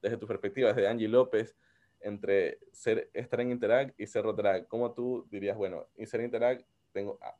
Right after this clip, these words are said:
tenemos esto, y ser Rotarac, esto de acá?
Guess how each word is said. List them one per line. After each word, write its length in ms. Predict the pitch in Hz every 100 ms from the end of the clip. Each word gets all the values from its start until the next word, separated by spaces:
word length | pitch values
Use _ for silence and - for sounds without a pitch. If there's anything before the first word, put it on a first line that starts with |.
| - _ _ -
tenemos 280 | 101 107 131
esto, 520 | 151 160 85 120 247 _ _ _ _ _
y 80 | -
ser 140 | 110
Rotarac, 420 | 110 107 110 - _ -
esto 240 | 110 -
de 80 | 101
acá? 360 | 98 98 87